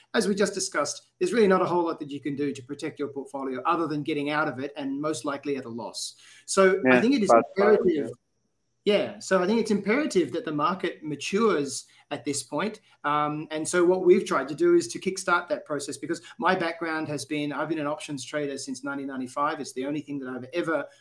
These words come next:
Speaker 1: wanted to do, and, uh, it's the only thing I will ever do until I stop doing stuff. So for me, I, it's, it's a passion and I love it. And, um, it kind of, it annoys me that, that at least some basic derivative tools aren't even available to the folks that want to trade coins.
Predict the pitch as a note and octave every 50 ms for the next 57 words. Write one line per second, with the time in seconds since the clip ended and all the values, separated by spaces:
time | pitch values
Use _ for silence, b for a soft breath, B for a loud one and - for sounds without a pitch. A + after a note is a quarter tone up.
0 | b b - C#3 C#3+ D#3+ F3+ - E3+ - - D#3+ D3 D3+ E3 D#3 D#3 D3+ D3+ D#3
1 | D#3 - D3 D3 C#3+ C#3+ C#3+ C#3 C3 C3 - - D#3+ D#3 D3+ C#3 D3+ D3+ D3 C#3
2 | C3+ C3+ C3+ - _ _ _ D#3+ E3 D#3+ - D#3 E3 D#3+ F3 E3+ E3 E3+ D#3 D#3
3 | D3+ C#3 C#3+ C#3+ D#3 C#3 C#3 C3+ - - D#3 - - D#3+ D#3+ D3 B2 A#2+ - B2+
4 | A#2+ A#2+ - - - D#3+ D3 C#3+ C#3+ C#3+ B B B B B B - E3+ E3+ G3
5 | G#3+ A3 G#3 F3+ F3+ F3 E3 E3 - - F3+ E3+ - E3+ - - E3+ D#3 - -
6 | D3 B2+ C3 C3+ C#3 C#3+ C#3 C#3 C#3+ D#3+ F3 F3 D3 C3 - b b b b b
7 | b - D#3+ E3 E3 E3 D#3+ - - E3+ E3 D#3+ D#3+ D#3+ C#3+ - _ _ _ _
8 | D#3+ D#3 - F#3+ G#3 G#3+ G#3 F#3+ - - b b b b _ F#3 F3 F3+ E3+ F3
9 | F#3 A#3 C4+ C#4 A#3+ E3+ F#3 F3+ F3 D#3+ E3 D#3+ D#3+ D#3+ C#3+ - _ C#3+ E3+ E3
10 | D#3+ - - _ _ _ _ _ _ _ - - - F3 F#3 G3 G#3 - - -
11 | F#3+ - - F#3+ F3+ - - F#3 F#3+ A3+ - - - A3 D#3 - - E3+ D3+ F3+
12 | E3+ D#3 D#3 D#3 C#3+ - E3 E3+ E3 D#3+ D3+ D#3+ D#3+ D#3 D#3+ E3 D3 D3 D3 B2+
13 | C3 D3 E3+ F3+ F#3 F#3 D#3 D3+ C#3+ C3+ A#2 B2 - D#3+ D#3 D3 C#3+ C#3+ C3+ C#3+
14 | C3 - D#3 C#3+ C#3+ C#3+ - D#3 C#3 D3+ D3 C#3+ B2+ - C3+ - - C#3+ C3+ C3
15 | C3 - F#3+ G3 D#3+ C#3+ B2+ B